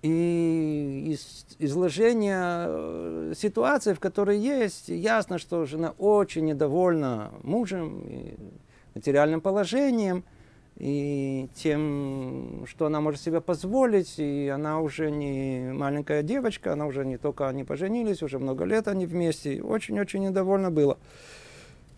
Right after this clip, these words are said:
Это была очень печальная квартира. И только в конце, э, картины, и,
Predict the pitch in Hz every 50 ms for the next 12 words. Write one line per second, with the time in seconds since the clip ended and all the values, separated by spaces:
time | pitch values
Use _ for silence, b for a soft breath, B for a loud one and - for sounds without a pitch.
0 | - - - - - - 165 147 180 185 185 190 196 190 - 180 160 175 165 -
1 | 185 175 170 170 165 156 - 156 143 - - 151 143 151 143 - 180 175 - 190
2 | 156 - - 196 185 185 - - - 254 247 226 202 170 B B B B B B
3 | B B - - - - - 151 143 143 139 - - - 135 135 127 - 135 -
4 | - 139 - - 165 135 131 139 160